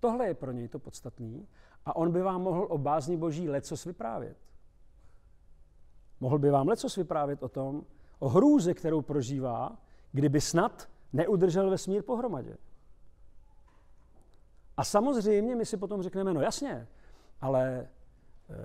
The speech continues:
kde teda je lepší setrvávat,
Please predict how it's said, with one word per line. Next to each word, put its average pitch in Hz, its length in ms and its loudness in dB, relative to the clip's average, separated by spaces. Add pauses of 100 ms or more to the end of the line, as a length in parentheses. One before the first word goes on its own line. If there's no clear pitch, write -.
(180)
kde 113 340 6
teda 175 480 2 (500)
je 151 180 8
lepší 156 440 4
setrvávat, 147 840 2